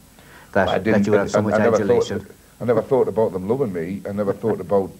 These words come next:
Speaker 2: uh, I always like to be well liked.
Speaker 1: Yeah.
Speaker 2: I mean, in any job, you like to be well liked.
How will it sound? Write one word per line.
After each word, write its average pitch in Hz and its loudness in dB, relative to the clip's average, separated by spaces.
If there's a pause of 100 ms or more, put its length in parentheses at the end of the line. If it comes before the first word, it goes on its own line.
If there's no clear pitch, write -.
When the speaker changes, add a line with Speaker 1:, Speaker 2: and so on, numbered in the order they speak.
(160)
Speaker 2:
uh, 90 0 (360)
I 107 2
always 135 4
like 117 2
to 101 -8
be 98 -8
well 98 0
liked. 117 -2 (260)
Speaker 1:
Yeah. 76 -16 (720)
Speaker 2:
I - -10
mean, 101 -2
in 98 -2
any 143 2
job, 92 -2
you 92 -8
like 95 2
to 95 -12
be 92 -10
well 92 0
liked. 90 -2